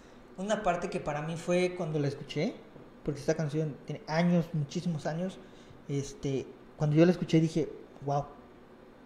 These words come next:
me quedé así. Steven Chenick, un alto estratega de Estados Unidos, reveló que Osama en dos mil dos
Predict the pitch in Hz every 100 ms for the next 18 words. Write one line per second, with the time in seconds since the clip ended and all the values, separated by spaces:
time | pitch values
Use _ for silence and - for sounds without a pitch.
0 | - - - - 151 139 160 160 - 160
1 | - - - - - - - - - -
2 | - - - - - - 160 - - 208
3 | 240 311 370 - - - - - - -
4 | - - - - 185 185 233 - - -
5 | - - - - 220 254 247 202 214 208
6 | 240 226 202 - 156 - 165 190 180 -
7 | 160 180 170 160 165 226 240 - - -
8 | - - - - - - - - - 165
9 | 156 165 160 190 - 170 - 190 170 139
10 | 147 - - - - - - 165 156 160
11 | 170 170 160 160 160 254 - -